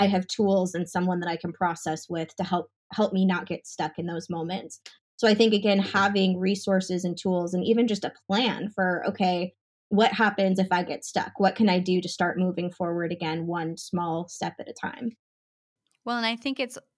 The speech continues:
Speaker 2: finding that balance between what are the things I can do and then what are the things that I have to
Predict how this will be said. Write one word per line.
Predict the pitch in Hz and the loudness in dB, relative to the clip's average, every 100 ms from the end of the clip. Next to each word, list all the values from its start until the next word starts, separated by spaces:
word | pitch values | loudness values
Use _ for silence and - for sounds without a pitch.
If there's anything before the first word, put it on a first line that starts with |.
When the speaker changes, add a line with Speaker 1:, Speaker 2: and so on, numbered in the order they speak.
| _ | _
Speaker 2:
finding | - 226 240 233 233 226 233 | -6 -4 -4 -4 -6 -8 -10
that | 202 202 202 - | -10 -10 -12 -10
balance | 190 202 208 220 - | -8 -8 -10 -12 -14
between | - 202 202 196 190 | -14 -12 -10 -10 -6
what | 202 214 | -6 -4
are | 240 | -6
the | 254 | -8
things | 247 233 226 | -8 -8 -6
I | 214 | -8
can | - 202 190 | -8 -8 -8
do | 196 196 | -8 -8
and | - 196 | -8 -10
then | 196 190 | -10 -8
what | 196 202 | -6 -6
are | 214 | -6
the | 202 | -8
things | 190 208 196 196 190 | -10 -10 -8 -8 -8
that | 190 180 - | -6 -6 -8
I | 190 | -12
have | - - - | -10 -12 -12
to | - 196 190 190 | -10 -8 -8 -10